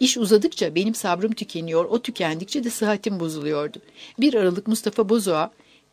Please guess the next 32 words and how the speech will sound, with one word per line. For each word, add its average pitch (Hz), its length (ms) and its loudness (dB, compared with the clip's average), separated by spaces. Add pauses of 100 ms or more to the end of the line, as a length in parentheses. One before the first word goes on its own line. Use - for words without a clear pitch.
(120)
"Doktor, 190 400 2
hele 240 220 6
sen 240 280 4
beni 202 180 0
bir 220 120 0
gözden 185 440 0
geçir, 170 240 -8
kendimi 196 400 -2
hiç - 260 0
iyi 208 100 -2
hissetmiyorum." 175 840 -6 (960)
Doktor 262 400 4
baktı. - 340 -4 (340)
Nabız 185 280 -4
kırk. - 320 -2 (360)
Kalbin 190 360 0
her 285 120 0
atışında 202 480 -2
bir 247 160 -4
ekstra 196 340 -4
sistol. 220 440 -2 (180)
İştahtan 185 500 -4
eser 220 360 0
yok. - 280 -8 (1600)
"Tedaviye 262 440 4
muhtaçsın 240 520 0
hocam. 190 340 0
Şimdilik 226 400 0
günde 196 260 2
dört 233 220 2
adet 214 280 -2
kinidin. 214 400 2